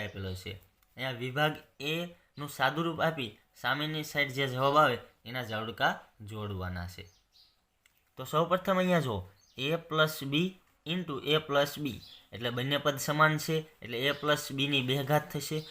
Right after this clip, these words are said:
તો a plus b ની બે ઘાત થાય તો આ નિત્યસમ, નિત્યસમ છે એક પ્રકારનું કે એ વર્ગ plus ટુ એ બી પ્લસ બી વર્ગ, એટલે પહેલાનો જવાબ ડી આવશે, એટલે પહેલાને ડી સાથે જોડી દેવાનું. ચાલો,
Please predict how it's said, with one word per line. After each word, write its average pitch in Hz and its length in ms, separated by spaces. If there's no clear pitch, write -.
તો - 60
a 156 120
plus 170 240
b 143 180
ની 160 180
બે 131 80
ઘાત 160 240
થાય 147 180
તો - 120
આ 143 60
નિત્યસમ, 170 580
નિત્યસમ 175 600
છે 131 160
એક 107 140
પ્રકારનું 101 420
કે 127 100
એ 151 40
વર્ગ 170 200
plus 120 320
ટુ 147 120
એ - 20
બી 175 160
પ્લસ 170 280
બી 143 260
વર્ગ, 101 280
એટલે 104 240
પહેલાનો 139 440
જવાબ 139 320
ડી 135 340
આવશે, 95 280
એટલે 101 220
પહેલાને 131 360
ડી 147 240
સાથે 135 300
જોડી 131 360
દેવાનું. 92 400
ચાલો, 113 220